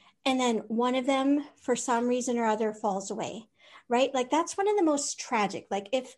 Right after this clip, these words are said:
if a, if two unbelievers get married and one of them becomes a Christian, then you know there's going to be some differences because it's not what the unbeliever ever signed up for,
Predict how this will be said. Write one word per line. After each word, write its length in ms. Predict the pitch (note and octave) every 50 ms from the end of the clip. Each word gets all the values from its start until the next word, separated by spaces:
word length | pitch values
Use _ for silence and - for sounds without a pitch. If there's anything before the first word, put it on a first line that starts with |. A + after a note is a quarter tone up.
| - - - - - -
if 160 | C#4+ C#4 C#4
a, 440 | C4 B3 A#3+ A#3 A3+ G#3+ G#3 - - - -
if 300 | A#3+ A3+ A3+ - - - _ -
two 340 | - - - F4+ F4+ F#4+ F#4 -
unbelievers 880 | D4+ D4+ D4+ D4+ D4+ D4 D4+ D4 D4 C#4+ D4 D4 D4 D4 C#4+ C#4+ - - -
get 180 | C4 C4 C4 C4
married 360 | B3 A#3+ A#3+ A#3+ A#3+ A#3+ A#3+
and 100 | G#3 G3+
one 160 | G#3+ A3 B3
of 80 | B3+ A#3+
them 300 | B3+ B3 A#3+ A3+ - -
becomes 400 | - A#3+ - - C4 B3+ C4 B3
a 80 | C#4+ C#4
Christian, 400 | - - C#4+ C#4+ C#4+ - D4 C#4
then 160 | D#4 D#4 D#4
you 100 | D#4+ D#4+
know 200 | D4+ C#4+ C#4+ C#4
there's 260 | C#4 C#4 C#4 C4 C4+
going 280 | - B3+ A#3 A#3 A#3 A3+
to 100 | - -
be 120 | B3 A#3+
some 200 | A3+ - B3 A3
differences 540 | G3+ G#3 G3+ - G#3+ G#3 - - G3+ G#3 -
because 420 | - C#4 - C#4 C#4+ C#4+ C#4+ - - - - - - - _ _ _ _
it's 220 | - D4 - - C#4+
not 240 | C#4+ C#4+ C#4 C#4
what 280 | C#4 C#4+ C#4 - - B3
the 160 | C#4 C4 B3+ -
unbeliever 440 | B3 B3+ C4 C4 C4 B3+ B3 G#3+ A3+
ever 220 | - A#3 A3+ A#3
signed 320 | A3+ - B3+ A3+ A3+ A3 A3+
up 160 | A3 - -
for, 320 | - - A2 - - -